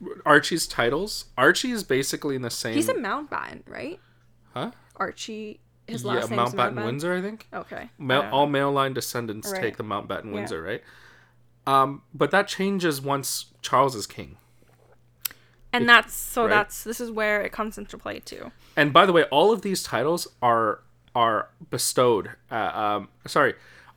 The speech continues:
Speaker 1: are, uh, given. They're not, like, uh, automatic.
Speaker 2: Yes.
Speaker 1: But based on royal protocol, we can assume that these are, the, all of this will be true.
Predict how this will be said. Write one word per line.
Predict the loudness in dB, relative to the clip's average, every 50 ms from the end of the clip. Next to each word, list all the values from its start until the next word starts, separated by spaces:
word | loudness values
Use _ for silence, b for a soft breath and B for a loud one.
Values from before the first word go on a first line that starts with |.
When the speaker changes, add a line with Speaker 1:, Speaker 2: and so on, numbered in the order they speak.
| _ 8
Speaker 1:
are, | 8 10 10 8 6 4
uh, | 2 0 0
given. | 2 4 4 4 4 0 -2 -2
They're | 0 0 2
not, | 4 4 4 4 4 2 2
like, | 2 2 2 2 0 0
uh, | 0 2 2 2 2 0 0 0
automatic. | 0 2 2 0 0 -2 -2 -2 -2 -4 -6 -12 -20 _ _ -12 -10
Speaker 2:
Yes. | -8 -8 -2 0
Speaker 1:
But | 0 0 2 4
based | 6 6 6 6 4 2
on | 2 2 4 2
royal | 2 4 4 2 0
protocol, | 0 0 2 2 2 0 -2 -2 0 0 0 2 0
we | -2 -4
can | -4 -6
assume | -6 -6 -4 -4 -4 -2 -2 -2 -2 -2 -4 -4
that | -4 -6 -4 -4
these | -4 -4 -4 -4
are, | -4 -4 -6 -6 -8
the, | -8 -8 -6 -6 -6 -6 -8
all | -2 2 2 2 2
of | 2
this | -2 -4 -4 -2
will | 0 0 0 0
be | -2 -6
true. | -6 -6 -6 -6 -6 -8